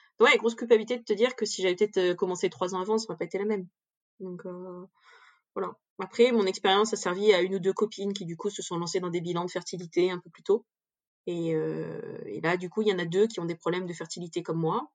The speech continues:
Trois, hein, sur trois copines que j'ai qui se lancent, j'en ai trois qui ont des difficultés. Donc, euh, mais, pour le coup, l'expérience que j'ai eue, j'espère, leur a servi à se lancer un peu plus tôt dans un bilan de fertilité pour justement ne pas avoir affronté le moment où elles lancent le bébé et que ça marche pas, quoi.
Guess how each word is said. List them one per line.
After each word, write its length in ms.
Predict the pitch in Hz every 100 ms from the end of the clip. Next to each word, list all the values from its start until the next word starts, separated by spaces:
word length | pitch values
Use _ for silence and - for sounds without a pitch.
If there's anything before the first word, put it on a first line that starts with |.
| _ _ _ _
Trois, 300 | - 214 208
hein, 60 | 180
sur 120 | 185
trois 180 | - 180
copines 300 | 226 220 208
que 100 | 202
j'ai 120 | 185
qui 100 | 175
se 100 | -
lancent, 120 | 196 196
j'en 80 |
ai 80 | 160
trois 220 | 160 196
qui 80 | 202
ont 60 | 185
des 80 | 170
difficultés. 560 | 170 - 180 165 156 _ _ _ _ _ - - - -
Donc, 320 | 180 175 165
euh, 120 | 165
mais, 320 | 175 202 240 - _ _ _
pour 100 | -
le 60 | 175
coup, 160 | - 254
l'expérience 420 | 180 - 190 190
que 100 | 190
j'ai 140 | 175
eue, 80 | 208
j'espère, 420 | 220 196 - 220
leur 100 | 196
a 60 | 175
servi 320 | 175 180 214
à 40 |
se 120 | 185 175
lancer 200 | 160 190
un 80 |
peu 100 | 175
plus 160 | 180 220
tôt 120 | 190
dans 200 | 180 170
un 20 |
bilan 200 | 165 165
de 60 | 170
fertilité 500 | 165 - 175 165 220
pour 180 | 208 180
justement 360 | - - 170
ne 100 | 185
pas 140 | 165 180
avoir 200 | 180 175
affronté 340 | 170 185 196
le 60 | 185
moment 200 | 170 180
où 100 | 175
elles 60 |
lancent 200 | 165 165 175
le 60 |
bébé 180 | 165 180
et 80 | 185
que 60 |
ça 100 | -
marche 180 | 180 -
pas, 120 | 180
quoi. 160 | 175